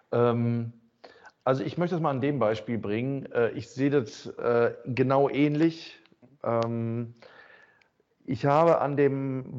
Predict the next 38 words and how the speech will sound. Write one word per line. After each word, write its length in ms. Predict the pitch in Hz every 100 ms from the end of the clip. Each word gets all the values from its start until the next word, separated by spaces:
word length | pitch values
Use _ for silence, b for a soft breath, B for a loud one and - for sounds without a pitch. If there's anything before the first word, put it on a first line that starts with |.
| 113
Wochenende, 1080 | 170 170 147 - 117 123 165 190 208 196 -
wo, 640 | - 113 127 135 135 135 131
äh, 420 | - 123 123 123
die 140 | 117 127
Mutti 420 | 135 165 175 147
der 120 | 139
Nation 580 | 127 120 - 127 131 147
uns 200 | 143 113
ja 140 | 127
gesagt 420 | 113 107 113 117
hat, 320 | 135 131 - -
ob's 200 | 117 -
jetzt 160 | 120
einen 80 | 120
Shutdown 480 | - 117 117 113 110
gibt 180 | 117 117
oder 160 | 101
nicht, 480 | 98 117 190 - - _ _ B B B B B -
habe 140 | 120
ich 160 | 135 -
an 80 |
dem 160 | 127 123
Freitag 920 | 113 117 113 143 147 147 143 139 -
mit 160 | 123 113
meinem 200 | 117 113
Leitungskreis 640 | 113 131 151 - 143 135
hier 120 | -
gesprochen 400 | 123 120 135 131
in 60 | 123
der 100 | 127
Agentur 400 | 117 120 113 131
und 40 |
hab 100 | 120
gesagt, 240 | 120 117 113
„Du, 60 |
pass 180 | 123 117
auf, 320 | 113 - - - b b b
schick, 320 | - 143 -